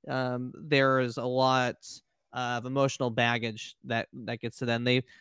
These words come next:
do kind of outline what happens to Sifo Dyas from, from Dooku's perspective. Um, that being said, and I think it's also in the Lost Chronicle episodes, they hint at it, that as well. Um,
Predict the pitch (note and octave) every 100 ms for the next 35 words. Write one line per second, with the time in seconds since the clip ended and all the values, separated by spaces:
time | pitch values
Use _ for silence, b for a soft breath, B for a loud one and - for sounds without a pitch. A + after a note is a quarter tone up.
0 | b D#3+ D#3+ D3 D#3 B2+ B2 B2 B2 A#2
1 | A#2+ B2 A#2 A2+ A#2 - A2+ A#2 A2+ A#2
2 | A2+ A2+ - - - A#2+ A#2 - B2+ A2+
3 | A#2+ G#2+ A2+ - A2+ - A2+ A2 A2 A2
4 | A2+ _ b b b - D3+ D3+ C#3 C3
5 | - _ _ - D3+ F#3+ G#3+ A#3+ G#3 F3+
6 | - - D3 C3+ C3+ D3+ F3+ A3 F4 D#4
7 | B3 A#3 G#3+ D#3+ C#3+ C#3+ D#3 D#3+ - -
8 | D3 E3 D#3+ A#2 - - A2+ A2 G#2 -
9 | A#2 A#2+ B2 A#2+ A2+ A2+ A2 A2+ A2 A#2
10 | A2+ A2+ A2+ b b b b - C#3+ C#3+
11 | C3+ B2 A#2 A2+